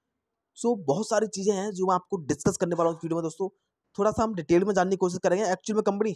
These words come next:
है क्या, कंपनी क्या कर रही है, कंपनी के हाथ में क्या है, कंपनी के क्या क्लाइंट्स हैं। So, काफ़ी इंपॉर्टेंट वीडियो होने वाला है। अगर आप फर्स्ट टाइम मेरे चैनल को विजिट कर रहे हैं तो दोस्तों आपसे छोटी सी रिक्वेस्ट है, आप चैनल को अभी सब्सक्राइब करके बेल आइकन प्रेस जरूर कर लें ताकि आपके पास नोटिफिकेशन आता रहेगा।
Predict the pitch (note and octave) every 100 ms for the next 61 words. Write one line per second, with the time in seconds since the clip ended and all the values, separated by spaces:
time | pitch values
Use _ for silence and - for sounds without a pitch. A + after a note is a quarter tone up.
0 | - E3+ E3+ E3 - - D#3 G3 - F3+
1 | F#3 F#3 F#3 G3 F#3+ F#3 D3+ D3+ D#3+ F#3+
2 | F3 D3 B2+ C#3+ E3 F#3+ F3 F#3+ F#3+ E3
3 | E3 D#3+ C3 _ _ _ _ _ - -
4 | F#3+ F#3 D#3 G3+ E3 F#3 F3+ F#3 E3 E3+
5 | D#3+ F#3+ G3+ G3 G3 F#3 - G#3 F#3 F#3
6 | F3 F3 D#3+ E3 D#3+ E3+ E3 E3 F3 D#3
7 | E3+ _ F#3 F3+ F#3+ F3+ E3 E3 F3+ F#3
8 | - C#3+ D#3+ _ D#3 E3 F3+ - B2+ F3
9 | E3 - D#3 - E3 D3 G#2+ E3 F3+ F#3
10 | E3+ E3+ D3 D#3+ F3 F#3 D#3+ E3 D3+ E3+
11 | G3+ - C#3+ D3 D#3 D3+ C3+ C3 B2+